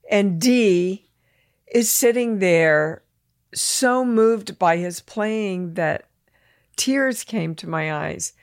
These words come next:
And Blake stopped and he said, "Everybody come back. Bring everything back. We're gonna get a close-up of Dee listening to Dudley play."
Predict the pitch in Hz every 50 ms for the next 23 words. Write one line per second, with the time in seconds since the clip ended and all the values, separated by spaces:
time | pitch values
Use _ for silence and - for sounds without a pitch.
0 | _ _ _ _ _ _ _ _ - - 196 190 190 175 180 _ 202 196 196 202
1 | 202 220 240 254 254 - _ - - - - _ _ _ _ _ _ _ _ _
2 | _ _ _ _ _ _ _ _ _ _ _ _ _ _ _ - - - - -
3 | - 233 208 196 190 196 202 - 226 208 202 196 196 185 - 214 180 170 - -
4 | - 208 214 226 262 269 247 214 247 247 233 233 220 - - - - 208 208 190
5 | 180 - - 208 196 185 175 147 123 - _ - - _ _ _ - - - _
6 | _ - _ _ _ _ - 220 233 247 254 269 262 247 170 175 226 240 254 262
7 | 262 233 - 311 233 233 226 202 196 214 202 202 196 196 202 - - - _ _
8 | _ _ _ _ _ _ _ _ _ _ _ _ - 196 202 220 202 240 240 233
9 | 226 226 196 226 220 208 208 202 - - - 233 214 208 220 214 - - 190 185
10 | 175 170 - _ _ _ _ _ _ - _ _ - 185 175 160 156 143 202 202
11 | 196 190 185 175 175 175 170 - - 180 175 175 180 175 - - 175 170 170 165
12 | - 190 165 156 165 156 147 - - - - - _ - 180 165 - - - -
13 | -